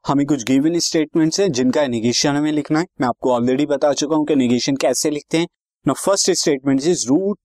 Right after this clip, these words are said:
ten is irrational। अब इसकी नेगेशन क्या होगी, and then मैं बाकी दो भी बता देता हूं मैं आपको। The sum of three and four is eighteen,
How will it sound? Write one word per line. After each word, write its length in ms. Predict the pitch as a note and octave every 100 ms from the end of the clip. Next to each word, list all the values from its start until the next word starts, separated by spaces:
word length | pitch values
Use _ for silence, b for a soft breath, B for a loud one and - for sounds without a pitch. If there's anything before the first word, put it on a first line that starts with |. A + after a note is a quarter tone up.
| _
ten 220 | D3 D3 D#3 -
is 160 | C3+ B2
irrational। 600 | C#3 A2+ G2+ - - - _ _ _ _ F3
अब 100 | F#3+
इसकी 200 | - G#3
नेगेशन 580 | C#3 A#2+ C#3+ - G#3+
क्या 140 | G3 F#3+
होगी, 340 | C#3+ C3 F3 - _ -
and 140 | C#3 C3+
then 140 | C3+
मैं 180 | C3+ C3 A2+
बाकी 280 | A#2+ A2+ D#3
दो 180 | D#3 D#3
भी 160 | E3
बता 260 | D#3+ D#3 D3+
देता 220 | D#3 D#3
हूं 60 | D#3
मैं 100 | D#3+
आपको। 220 | D3+ D#3
The 140 | B2+
sum 260 | B2 D#3+ D3+
of 80 | D3+ -
three 160 | C#3 C#3+
and 160 | C#3
four 180 | - C#3+
is 160 | C3+ A#2
eighteen, 380 | A#2 A2+ C#3+